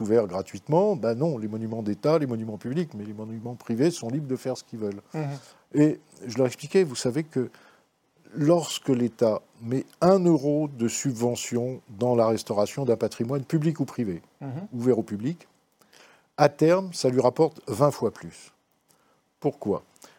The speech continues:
Speaker 1: En ce qui concerne
Speaker 2: En
Speaker 1: la
Speaker 2: faisant court, hein,
Speaker 1: palisse.
Speaker 2: parce qu'on a encore plein de choses à se raconter.
Speaker 1: Oui, oui, oui, oui, oui.
Speaker 2: Allez-y.
Speaker 1: Non, non, mais c'est, c'est un,
Speaker 2: Ouais.
Speaker 1: c'est important. Il faut que le public le, le, le sache.
Speaker 2: Ouais.
Speaker 1: Alors pourquoi ?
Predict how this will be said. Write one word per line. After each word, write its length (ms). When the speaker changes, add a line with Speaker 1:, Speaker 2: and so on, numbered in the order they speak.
Speaker 1:
En 60
ce 80
qui 120
concerne 320
Speaker 2:
En 20
Speaker 1:
la 80
Speaker 2:
faisant 60
court, 180
hein, 60
Speaker 1:
palisse. 80
Speaker 2:
parce 80
qu'on 120
a 40
encore 160
plein 100
de 60
choses 180
à 60
se 60
raconter. 360
Speaker 1:
Oui, 80
oui, 140
oui, 120
oui, 80
oui. 60
Speaker 2:
Allez-y. 100
Speaker 1:
Non, 80
non, 120
mais 80
c'est, 180
c'est 220
un, 20
Speaker 2:
Ouais. 300
Speaker 1:
c'est 80
important. 420
Il 60
faut 180
que 100
le 60
public 400
le, 180
le, 280
le 160
sache. 400
Speaker 2:
Ouais. 640
Speaker 1:
Alors 160
pourquoi ? 400